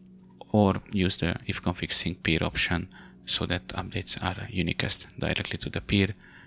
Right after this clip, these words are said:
then configure I P sec, I P sec between the hosts to secure the P F sync traffic. When updates are being sent and received on the network, P F sync packets should be passed in the filter rule set.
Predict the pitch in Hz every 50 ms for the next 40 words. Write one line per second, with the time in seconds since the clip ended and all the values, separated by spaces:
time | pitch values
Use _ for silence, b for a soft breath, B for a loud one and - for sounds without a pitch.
0 | B B - - 101 98 87 92 - - 87 - - - 87 87 82 82 80 -
1 | - 82 - - - - - - - - - - - - - - - - 90 87
2 | 87 - - - - - - - - - - - - - 104 98 - - 87 82
3 | 82 - 85 90 90 92 - - - - - - - - - 87 - - - 80
4 | - - - - - 90 95 - - - - - 85 - - - - 82 - -
5 | - - - - - - - - - - - B B B B B B B B B
6 | B B B B B B B B B - - 113 98 90 82 - - 82 - -
7 | 90 85 85 85 82 80 - - - 110 104 101 - 87 - - - - - -
8 | 98 95 92 87 87 87 92 98 98 - - - 92 - - - - 82 82 -
9 | - - - 87 92 - - 80 - - 82 82 - - - - - - - -
10 | - - 92 90 - - - - 151 - - - - - 92 85 87 87 - -
11 | 85 82 - - - 76 80 - - - - - - - - - -